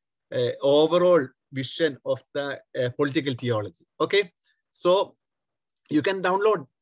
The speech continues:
it from the, uh, website also. There is no problem. You can download it from the website. So, okay,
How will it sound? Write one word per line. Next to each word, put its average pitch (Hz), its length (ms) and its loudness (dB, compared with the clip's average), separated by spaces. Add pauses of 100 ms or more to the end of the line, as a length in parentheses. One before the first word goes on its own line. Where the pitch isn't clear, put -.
(120)
it 165 100 -10 (320)
from 151 300 -10
the, 139 340 -2
uh, 135 220 -6
website 143 480 -2
also. 131 240 -4
There 131 160 -2
is 131 160 -12
no 156 100 -4
problem. 120 340 -4
You 120 60 -6
can 117 180 -6
download 117 340 -4
it 123 140 -10
from 113 140 -12
the 110 140 -6
website. 101 440 -12 (1120)
So, - 240 -4
okay, 185 360 2